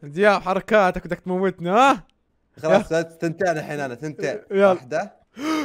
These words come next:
Speaker 1: <gasps> تعاون قوة، كم حبة؟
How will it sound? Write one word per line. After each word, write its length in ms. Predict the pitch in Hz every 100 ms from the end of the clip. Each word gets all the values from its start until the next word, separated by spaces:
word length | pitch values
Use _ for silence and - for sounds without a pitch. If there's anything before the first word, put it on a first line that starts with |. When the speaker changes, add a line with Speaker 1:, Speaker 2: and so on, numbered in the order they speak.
| - _ _ _ _ _ _ _ _ _ - - 277 269 277
Speaker 1:
<gasps> 60 | 262
تعاون 300 | 247 320 294
قوة، 320 | - 311 220 - -
كم 140 | 262
حبة؟ 360 | 277 214 240